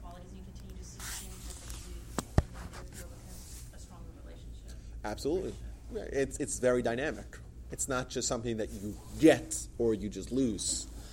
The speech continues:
Speaker 2: It's, you know, you get it because of this reality, and you, unfortunately, if someone is to lose it, it's because of this as well.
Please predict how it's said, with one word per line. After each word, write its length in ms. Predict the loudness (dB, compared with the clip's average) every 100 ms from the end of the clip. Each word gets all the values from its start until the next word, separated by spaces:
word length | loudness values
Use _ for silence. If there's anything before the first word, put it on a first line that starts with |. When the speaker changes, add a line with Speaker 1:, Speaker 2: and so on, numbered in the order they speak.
| -6 0
Speaker 2:
It's, 180 | -2 -2 -6
you 60 | 0
know, 80 | 2
you 180 | 2
get 280 | 4 8 8
it 120 | 8
because 960 | 4 -2 -2 2 2 4 2 4 4 2 0
of 220 | -6 -2
this 240 | -2 -2
reality, 560 | -6 -6 -6 -4 -6 -6 -10 -12 -8
and 240 | -4 -4
you, 400 | -2 0 0 0 -4 -10 -10
unfortunately, 480 | -6 0 0 0 -4
if 80 |
someone 260 | -4 -4 -4
is 120 | -4
to 100 | -4
lose 280 | -2 -2 0
it, 200 | 0 -2
it's 100 | -4
because 320 | -6 -6 -6
of 80 | -4
this 180 | -4 -4
as 140 | -2
well. 240 | -2 -4